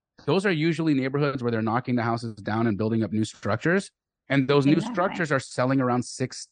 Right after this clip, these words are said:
Speaker 1: to ten million dollars,
Speaker 2: Yeah.
Speaker 1: right? So
Speaker 2: That's,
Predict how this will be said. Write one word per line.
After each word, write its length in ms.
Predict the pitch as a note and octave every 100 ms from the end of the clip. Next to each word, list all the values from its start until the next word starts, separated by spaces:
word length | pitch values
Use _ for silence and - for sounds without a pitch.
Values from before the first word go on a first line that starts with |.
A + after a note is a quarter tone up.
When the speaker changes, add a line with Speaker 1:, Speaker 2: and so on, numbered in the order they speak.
| -
Speaker 1:
to 120 | C3+
ten 320 | - B2 A#2
million 280 | A2 A2 G2+
dollars, 420 | G#2 F#2+ B1 -
Speaker 2:
Yeah. 220 | - F#3 A#2
Speaker 1:
right? 220 | C3 -
So 260 | - B2+
Speaker 2:
That's, 400 | B2+ F#3+ - -